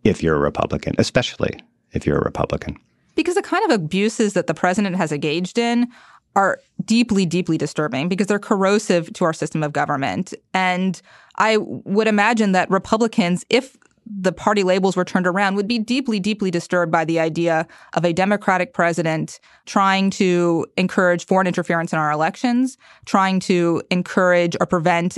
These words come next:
Speaker 2: an investigation designed to uncover the truth of that. Our constitutional system depends on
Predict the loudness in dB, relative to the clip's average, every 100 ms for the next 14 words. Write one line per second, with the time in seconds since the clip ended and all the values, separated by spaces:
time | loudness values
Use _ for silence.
0 | -4 -2 0 0 0 -2 -2 -2 -2 -2
1 | 0 0 0 -2 -4 -2 -2 0 -2 -2
2 | -4 -2 -2 -2 0 0 -2 -8 -20 _
3 | -20 -20 -20 _ 2 2 4 2 0 0
4 | 0 2 0 0 0 -2 -2 -2 0 -2
5 | -4 _ _ _ 0 2 2 0